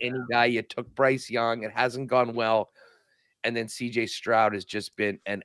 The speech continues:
absolute beast. And it's great for Texans, too, because, of course,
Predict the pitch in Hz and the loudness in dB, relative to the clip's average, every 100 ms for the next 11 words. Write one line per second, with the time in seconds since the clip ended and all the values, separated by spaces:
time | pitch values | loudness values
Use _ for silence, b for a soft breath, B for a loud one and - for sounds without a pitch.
0 | _ 104 107 110 - - 113 92 95 104 | _ 0 2 2 0 -6 -6 -6 -4 -2
1 | 104 101 101 92 120 107 87 113 127 123 | -2 -4 -12 -10 -4 -4 -2 -2 0 -2
2 | - 127 170 180 104 117 120 - 95 - | 0 2 2 2 -2 -2 -4 -8 -12 -4
3 | 104 101 123 110 101 131 120 - | -4 -2 -4 -4 -2 0 0 -2